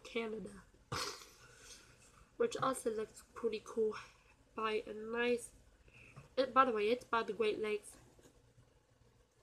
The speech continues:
and it looks nice. Number five,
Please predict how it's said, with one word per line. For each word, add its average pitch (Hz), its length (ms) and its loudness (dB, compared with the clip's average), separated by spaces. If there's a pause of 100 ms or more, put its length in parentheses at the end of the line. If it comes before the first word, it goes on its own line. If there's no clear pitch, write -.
(240)
and 214 160 0
it 214 220 0
looks 214 260 -4
nice. 214 540 -6 (1600)
Number 254 720 0 (2000)
five, 220 240 -2